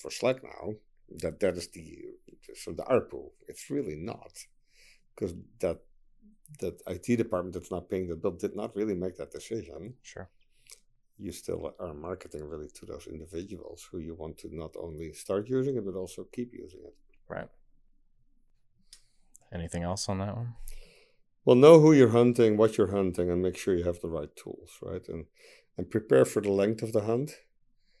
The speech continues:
Speaker 1: right? If you're going to, um, to find that one <laughs> animal that's hard to find, but it's worth it, then you might be, you know, at it for a while. You need to make sure you plan for that. Uh, A B M is a great example, account-based marketing. You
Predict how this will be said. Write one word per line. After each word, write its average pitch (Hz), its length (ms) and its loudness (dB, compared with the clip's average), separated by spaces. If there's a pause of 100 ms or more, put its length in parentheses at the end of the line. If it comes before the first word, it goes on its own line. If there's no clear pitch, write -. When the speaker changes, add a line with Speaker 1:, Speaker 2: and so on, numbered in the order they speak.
(500)
Speaker 1:
right? 104 260 -4
If 95 180 -6
you're 95 180 -2
going 95 400 -2
to, 90 320 -4
um, 85 280 0 (1200)
to - 100 -10
find 98 380 -2
that 87 180 -2
one 110 200 -2
<laughs> 98 120 -2
animal 113 320 2
that's 98 200 -6
hard 107 180 4
to 104 80 -4
find, 113 340 2
but 95 100 -4
it's - 120 -12
worth 107 300 -2
it, 147 200 0 (920)
then 104 100 -4
you 101 80 -2
might 110 240 0
be, 113 360 0
you 110 180 -10
know, 107 60 -8
at 131 180 -6
it - 100 -8
for - 160 -10
a 78 80 -8
while. 104 320 -6
You 104 100 -4
need 104 200 -8
to 107 80 -16
make 104 160 -8
sure - 200 -10
you 101 120 -10
plan 156 260 -12
for - 140 -20
that. - 220 -12 (1120)
Uh, - 160 -14
A 95 120 2
B 107 160 0
M 123 160 2
is 87 80 -4
a 92 60 -2
great 87 220 0
example, 98 380 -4
account-based 85 520 -4
marketing. 101 440 -12
You 76 100 -12